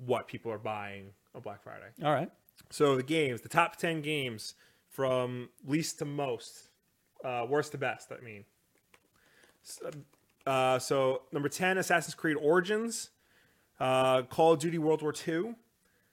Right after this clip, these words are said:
Speaker 1: uh, Breath of the Wild, Destiny two,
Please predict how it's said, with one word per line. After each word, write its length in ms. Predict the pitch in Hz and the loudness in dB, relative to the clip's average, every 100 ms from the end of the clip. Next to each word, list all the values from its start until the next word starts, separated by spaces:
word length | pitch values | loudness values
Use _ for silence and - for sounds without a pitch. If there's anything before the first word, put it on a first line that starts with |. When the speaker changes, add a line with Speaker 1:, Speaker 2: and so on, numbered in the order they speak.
| _ _ _ | _ _ _
Speaker 1:
uh, 220 | 131 127 | 2 2
Breath 220 | 127 147 151 | 4 2 0
of 60 | |
the 60 | 139 | -4
Wild, 580 | 131 143 165 220 220 - _ _ - | 2 4 4 2 -6 -18 _ _ -4
Destiny 400 | 147 151 185 180 | -2 -2 -2 -4
two, 400 | 175 180 185 208 | -4 -2 -4 -6